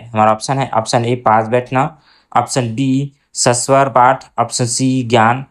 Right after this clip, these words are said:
ऑप्शन डी प्रज्ञात। इसका सही उत्तर है ऑप्शन ए पास बैठना।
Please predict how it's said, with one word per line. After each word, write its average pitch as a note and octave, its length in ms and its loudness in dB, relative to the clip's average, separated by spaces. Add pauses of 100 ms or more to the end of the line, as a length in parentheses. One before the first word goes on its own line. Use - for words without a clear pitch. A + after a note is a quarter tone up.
(120)
ऑप्शन B2 340 -2
डी C3+ 320 -2 (140)
प्रज्ञात। A2 560 2 (320)
इसका C3 220 -2
सही D3 260 2
उत्तर B2+ 300 2
है F3+ 240 -2 (220)
ऑप्शन A#2+ 360 -2
ए C#3+ 360 0
पास A#2 240 2
बैठना। A2 460 -2